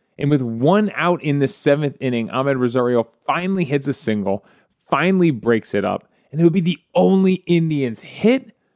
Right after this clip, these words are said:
base runner, walk. It'd be the, it'd be it. That'd be it offensively for the Cleveland Indians. One single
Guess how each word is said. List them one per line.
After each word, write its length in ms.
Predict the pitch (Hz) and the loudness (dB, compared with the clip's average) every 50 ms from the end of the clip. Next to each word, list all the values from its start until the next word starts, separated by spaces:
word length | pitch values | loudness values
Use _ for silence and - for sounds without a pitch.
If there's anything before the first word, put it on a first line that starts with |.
| _ _ _ _ _ _ _ _ _ _ _ _ _ _ _ _ _ _ | _ _ _ _ _ _ _ _ _ _ _ _ _ _ _ _ _ _
base 320 | - 160 165 202 - - - | -4 -2 -2 -2 -2 -2 0
runner, 340 | 208 214 214 208 214 214 | 2 4 4 4 6 4
walk. 540 | 196 147 123 143 160 262 180 208 233 233 - | 4 4 2 -2 0 0 2 0 0 0 0
It'd 140 | 151 165 160 | 0 0 2
be 100 | 156 175 | 2 0
the, 260 | 160 156 170 165 - _ _ _ - | 0 0 -2 -2 -4 _ _ _ -6
it'd 180 | - 180 175 | -6 -4 -2
be 200 | 170 202 - - | -2 -4 -4 -2
it. 280 | - 233 262 240 - - | -2 0 0 -2 -2 -4
That'd 140 | 139 160 180 | -4 -4 -2
be 200 | 208 196 - _ | -2 -4 -6 _
it 240 | - - 240 254 233 - - | -4 0 0 0 0 0 -4
offensively 640 | 196 190 - - 214 214 190 170 185 175 175 165 | -6 -6 -2 0 2 2 2 2 4 6 6 4
for 100 | 151 175 | 4 2
the 80 | 165 160 | 0 0
Cleveland 300 | - 180 180 175 185 185 | 2 2 2 4 4 4
Indians. 340 | 185 185 175 143 123 117 | 4 4 2 2 0 -2
One 600 | 107 113 143 170 247 262 254 254 247 233 233 226 - - | -4 -8 -4 0 0 2 2 2 0 -2 -4 -6 -8 -10
single 840 | - - - - - - - 262 254 254 226 202 160 - - - | -10 -8 -6 -6 -4 -4 -2 -2 -2 -2 -2 -2 -2 -4 -8 -18